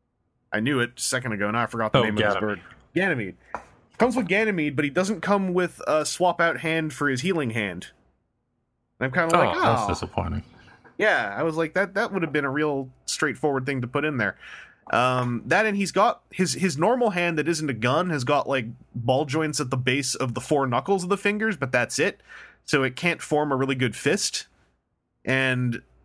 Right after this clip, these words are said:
Speaker 1: I want him to be able to punch stuff. <laughs> But other than that, it sounds like it's a super solid toy. So that got me to go on to Overwatch for a bit and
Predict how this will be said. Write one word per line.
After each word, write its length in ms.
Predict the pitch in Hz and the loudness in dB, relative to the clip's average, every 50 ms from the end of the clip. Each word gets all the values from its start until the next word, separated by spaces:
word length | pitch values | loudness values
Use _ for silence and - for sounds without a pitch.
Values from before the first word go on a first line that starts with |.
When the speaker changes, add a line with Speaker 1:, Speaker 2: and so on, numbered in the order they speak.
| _ _ _ _ _ - - - - - - - - - - | _ _ _ _ _ -20 -18 -16 -16 -18 -20 -20 -8 -4 0
Speaker 1:
I 40 | 143 | 2
want 160 | 156 165 165 | 2 2 2
him 40 | 156 | 2
to 60 | 147 | 2
be 60 | 156 | 2
able 120 | 151 143 131 | 2 2 0
to 60 | 120 | -2
punch 280 | 123 - 135 120 123 - | -2 -2 -2 -2 -2 -2
stuff. 420 | - - - - - - - - - | -2 -2 -2 -2 -2 -4 -8 -10 -12
<laughs> 40 | - - _ _ _ _ _ - - - - - _ _ _ _ _ _ _ _ _ _ _ _ _ _ _ _ _ _ _ _ _ _ _ _ _ _ _ _ _ _ _ _ _ _ _ _ _ _ _ _ _ _ _ _ _ _ _ | -18 -20 _ _ _ _ _ -18 -18 -18 -20 -20 _ _ _ _ _ _ _ _ _ _ _ _ _ _ _ _ _ _ _ _ _ _ _ _ _ _ _ _ _ _ _ _ _ _ _ _ _ _ _ _ _ _ _ _ _ _ _
But 220 | 113 113 110 107 - | 0 0 0 2 2
other 160 | 220 277 247 | 2 2 2
than 160 | 202 185 170 | 0 0 2
that, 160 | 147 127 120 | 2 2 2
it 80 | 120 127 | 0 -2
sounds 180 | 160 156 143 135 | -2 -2 -2 -2
like 100 | 135 123 | -4 -4
it's 100 | 123 - | -4 -6
a 40 | 123 | -4
super 220 | - 131 123 120 | -2 -2 -2 -2
solid 300 | 113 127 110 104 95 95 | 0 0 0 0 0 -2
toy. 180 | - 98 92 90 - - _ _ _ _ _ _ _ _ _ _ _ _ _ _ _ _ _ _ _ _ _ _ _ _ _ _ _ _ _ _ _ _ _ _ _ _ _ _ - | -2 -2 -2 -4 -6 -10 _ _ _ _ _ _ _ _ _ _ _ _ _ _ _ _ _ _ _ _ _ _ _ _ _ _ _ _ _ _ _ _ _ _ _ _ _ _ -4
So 320 | 107 98 101 104 101 101 | -2 -2 0 -2 -2 -2
that 140 | 107 131 147 | 0 0 0
got 140 | 165 151 151 | 0 0 0
me 60 | 147 | -2
to 80 | 127 123 | -2 0
go 140 | 135 131 131 | 0 0 0
on 120 | 131 120 | 0 0
to 80 | 127 127 | -2 -2
Overwatch 420 | 113 131 127 123 120 117 113 104 - | -2 -2 -2 0 0 0 0 0 -2
for 140 | - - 117 | -2 -4 -2
a 40 | |
bit 200 | - 113 110 104 | 0 0 -2 -2
and 180 | - 101 98 | -2 -6 -8